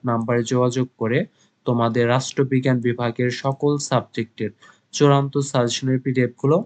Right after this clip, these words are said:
নিতে পারবে। আর আমি তোমাদেরকে নিশ্চয়তা দিতে পারি যে তোমাদের রাষ্ট্রবিজ্ঞান বিভাগ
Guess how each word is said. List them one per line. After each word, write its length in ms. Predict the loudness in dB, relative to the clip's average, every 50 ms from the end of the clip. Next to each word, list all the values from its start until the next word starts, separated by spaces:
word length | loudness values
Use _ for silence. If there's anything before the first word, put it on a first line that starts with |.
| -4 _ _
নিতে 220 | -4 -2 0 -2 -2
পারবে। 360 | 0 -2 -2 -2 -4 -6 -14 -20 _ _ _ _ _ _ _
আর 160 | -2 0 0 0 0 0
আমি 180 | 2 2 2 2
তোমাদেরকে 540 | 2 0 -2 -2 -2 -2 -4 -4 -4 -4 -2 0
নিশ্চয়তা 500 | 2 2 2 2 2 0 2 2 0 -2
দিতে 240 | 0 0 -2 -2
পারি 280 | -2 -2 -2 0 0 0 -2 -2
যে 120 | -2 -2 -4
তোমাদের 360 | -2 0 0 0 2 2 2
রাষ্ট্রবিজ্ঞান 640 | 2 2 2 0 -2 -2 -2 -2 0 0 0 0 0 0
বিভাগ 300 | -2 -2 -2 0 -2